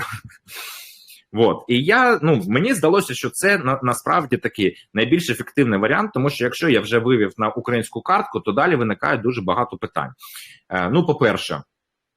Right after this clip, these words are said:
а, а який курс, да? А чи, а які обмеження на зняття?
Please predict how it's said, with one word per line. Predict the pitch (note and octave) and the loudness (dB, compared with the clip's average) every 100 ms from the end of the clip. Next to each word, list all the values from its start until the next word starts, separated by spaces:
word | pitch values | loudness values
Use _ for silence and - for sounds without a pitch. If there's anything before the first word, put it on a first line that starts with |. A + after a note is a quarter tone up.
| - - | -14 -2
а, | G#2+ G#2+ G2+ G#2 | 2 4 4 2
а | B2+ | 2
який | D3 B3 G3+ | 2 0 -2
курс, | - A#2 A2 - - | 2 4 4 -2 -4
да? | A2 E3 F#3 - | 2 4 4 2
А | G#2+ | 0
чи, | - - B2+ A#2 | 0 -2 0 2
а | A2 | 2
які | C#3+ - A3+ | 0 2 2
обмеження | D#3 D3+ D#3 D3 B2+ | 4 2 2 0 0
на | A#2+ B2 | 0 0
зняття? | A#2+ B2+ A2+ _ A#2 G#2 G#2 G2+ | 0 -2 -2 _ 2 4 6 6